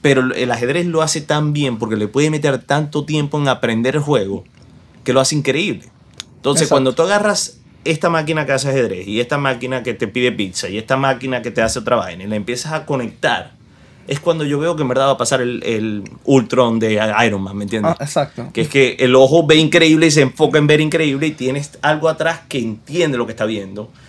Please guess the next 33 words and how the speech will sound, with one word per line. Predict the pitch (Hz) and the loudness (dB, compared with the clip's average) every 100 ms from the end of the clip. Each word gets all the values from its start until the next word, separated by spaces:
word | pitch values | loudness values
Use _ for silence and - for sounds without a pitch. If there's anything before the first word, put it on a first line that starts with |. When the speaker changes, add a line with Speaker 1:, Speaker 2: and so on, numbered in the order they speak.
| - - | -20 -12
Speaker 1:
y | 110 | -6
que | |
entiende | 123 120 160 147 | -4 -2 -2 -2
lo | |
que | 127 | -4
está | 135 | -6
escuchando | 131 131 123 107 117 | -8 -4 -4 -2 -4
y | |
que | 117 | -2
entiende | 113 110 143 135 | -4 -2 0 0
lo | 120 | -2
que | |
está | 107 - | -4 -6
sintiendo. | - 120 110 104 - | -4 -4 -4 -6 -4
Speaker 2:
Y | 208 | 0
entonces | 175 165 160 190 | 2 2 -2 0
cuando | 196 165 | 0 0
conectas | 156 165 233 240 165 | -2 -2 -2 0 0
todos | 170 | 0
esos | 165 196 | -2 0
sentidos | 208 196 233 180 | 0 4 6 6
o | 156 | 4
esas | 147 190 202 | 0 0 2
habilidades, | 196 196 220 220 160 180 190 | 2 4 8 8 8 4 -2
sea | - - 147 156 | -14 -2 2 2
hacer | 160 151 151 | 2 -2 -4
pizza, | 214 196 156 | -6 0 0
jugar | 147 151 | 2 2
ajedrez | 190 175 180 165 160 | 2 0 2 0 -2
o | 165 | -6
simplemente | 147 147 175 156 | -6 -6 -6 -6
son | 151 147 | -8 -6
sentidos, | 170 175 240 180 220 | -6 -6 -2 -2 -2